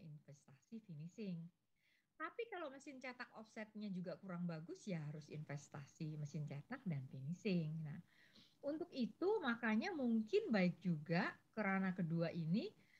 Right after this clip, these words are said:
ranah kedua kemasan karton ini melayani U K M. Karena menurut saya U K M kalau distribusinya masih kecil, brandnya belum terkenal, mereka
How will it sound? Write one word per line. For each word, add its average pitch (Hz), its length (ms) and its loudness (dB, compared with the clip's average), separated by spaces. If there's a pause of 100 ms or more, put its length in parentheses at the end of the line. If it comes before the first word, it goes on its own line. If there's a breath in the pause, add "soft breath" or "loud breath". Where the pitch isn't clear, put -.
(160 soft breath)
ranah 220 320 4
kedua 190 320 4
kemasan 185 400 2
karton 175 480 0
ini 170 440 2
melayani 202 680 6
U 214 120 -2
K 294 120 2 (240)
M. 240 160 2 (560 soft breath)
Karena 349 320 2
menurut 277 320 -2
saya 269 400 4
U 247 80 -2
K - 80 -4 (160)
M 180 240 4
kalau 247 240 4
distribusinya 214 800 4
masih 208 240 2
kecil, 185 640 4
brandnya 190 320 8
belum 180 240 6
terkenal, 175 640 2 (480 loud breath)
mereka 294 240 0